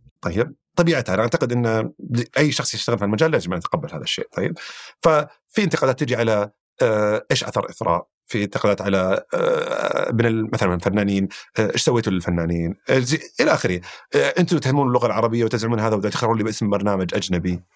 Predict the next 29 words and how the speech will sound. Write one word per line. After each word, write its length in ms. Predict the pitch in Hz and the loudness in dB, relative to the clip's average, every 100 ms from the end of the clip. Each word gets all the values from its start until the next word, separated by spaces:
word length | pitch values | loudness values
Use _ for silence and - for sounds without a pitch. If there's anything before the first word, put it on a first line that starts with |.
| - | -2
طيب، 260 | 101 120 | -2 -2
إلى 140 | - 90 | -4 -4
آخره. 280 | - 82 85 - - - - | -4 -6 -8 -16 -20 -12 -2
آه، 260 | 113 - - | 0 0 0
طبعًا 400 | 190 170 202 - | 2 2 0 -2
كل 220 | - 233 | 0 2
شيء 160 | 175 185 | 2 0
له 140 | 117 | 0
جواب، 380 | 90 104 90 107 - _ _ - | 2 2 2 0 -6 _ _ -4
يمكن 180 | 107 117 | -2 0
ما 80 | 131 | 0
في 80 | |
المنصة 420 | 107 104 113 - 92 | 0 0 0 0 0
لطرح 340 | 90 104 - | 0 -4 -4
هذا 120 | 85 | -4
الجواب 440 | 85 90 87 87 90 | -2 0 0 -2 -4
إلى 100 | 87 | -4
آخره، 220 | 113 120 | -2 0
وإحنا 260 | 95 87 | 0 0
واجبنا 300 | 95 92 92 | 0 0 -2
التوضيح. 500 | 87 92 90 107 127 - - - _ - | -4 -2 -2 -2 -4 -8 -20 -20 _ -4
آه، 380 | 98 95 92 95 | 0 2 2 0
وبعض 300 | - 113 143 | 0 2 2
الأجوبة 380 | 151 127 131 123 | 2 0 0 2
موجودة 400 | 104 101 151 101 | 2 2 0 0
بس 180 | 87 - | -2 -2
لمن 200 | 92 95 | -2 -2
يبحث 280 | 98 - - | -4 -8 -12
عنها. 220 | 73 - | -12 -12